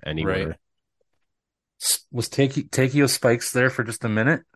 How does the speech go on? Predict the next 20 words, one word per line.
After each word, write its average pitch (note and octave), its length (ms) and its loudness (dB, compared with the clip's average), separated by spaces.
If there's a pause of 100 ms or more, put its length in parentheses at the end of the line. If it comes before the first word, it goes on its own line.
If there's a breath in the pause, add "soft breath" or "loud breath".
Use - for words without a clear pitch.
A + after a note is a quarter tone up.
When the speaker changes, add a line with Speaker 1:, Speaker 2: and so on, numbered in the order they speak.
(240)
Speaker 1:
Yeah, F2 380 -4
he G2+ 140 -6
wasn't G2 260 -4
there F#2+ 120 2
long F#2 240 2
either. F2+ 220 2
They F2 120 0
Speaker 2:
I - 20 4
didn't A2 100 4
Speaker 1:
haven't C#3 200 4
Speaker 2:
think G#2+ 160 2
so. G#2 220 6
Speaker 1:
had F2+ 220 0
anybody F#2 600 2
long F2 760 2 (360)
since, - 560 -2
Speaker 2:
Mm-mm. - 40 -4
Speaker 1:
like, F2+ 340 -2 (1000)
Darryl F#2 340 0
Talley, A#2+ 640 -2